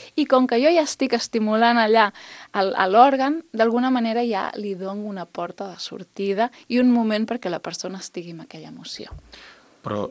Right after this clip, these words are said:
Speaker 2: sí que segurament hi ha, hi ha dolències en aquests òrgans que són no d'origen, per dir-ho així, sentimental, d'expressió de sentiments, sinó té un altre tipus d'origen biològic o extern,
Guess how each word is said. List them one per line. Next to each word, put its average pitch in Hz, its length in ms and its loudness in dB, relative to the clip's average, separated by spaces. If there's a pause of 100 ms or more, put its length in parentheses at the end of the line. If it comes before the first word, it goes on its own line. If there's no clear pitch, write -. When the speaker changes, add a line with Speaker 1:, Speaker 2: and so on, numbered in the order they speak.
Speaker 2:
sí - 240 -10
que 113 220 -2
segurament 110 360 -4
hi 110 60 -4
ha, 110 220 0
hi 120 40 -10
ha 117 60 -4
dolències 113 420 -2
en 104 80 -4
aquests 101 220 -6
òrgans 117 300 -2
que 117 80 -8
són 104 420 -8 (140)
no 113 240 -8
d'origen, 110 420 -6
per 101 220 -8
dir-ho 110 160 -8
així, - 160 -8
sentimental, 110 680 2
d'expressió 107 380 -8
de 101 60 -6
sentiments, 104 400 -8
sinó 101 360 -8 (160)
té 98 140 -8
un 98 160 -8
altre 98 300 -6
tipus 104 240 -10
d'origen 104 320 -8
biològic 104 480 -4
o 104 40 -2
extern, 113 540 -6